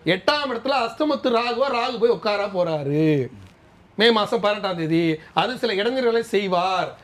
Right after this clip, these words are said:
ஆனா, ராகு இடைஞ்சலை செஞ்சாலும், அதாவது தந்தை வழி பாட்டன் பாட்டியோட கர்மா இடைஞ்சலை செய்தாலும்,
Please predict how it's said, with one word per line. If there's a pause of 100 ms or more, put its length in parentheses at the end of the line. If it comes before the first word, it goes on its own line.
(140)
ஆனா, (800)
ராகு
இடைஞ்சலை
செஞ்சாலும்,
அதாவது (200)
தந்தை
வழி
பாட்டன்
பாட்டியோட
கர்மா
இடைஞ்சலை
செய்தாலும்,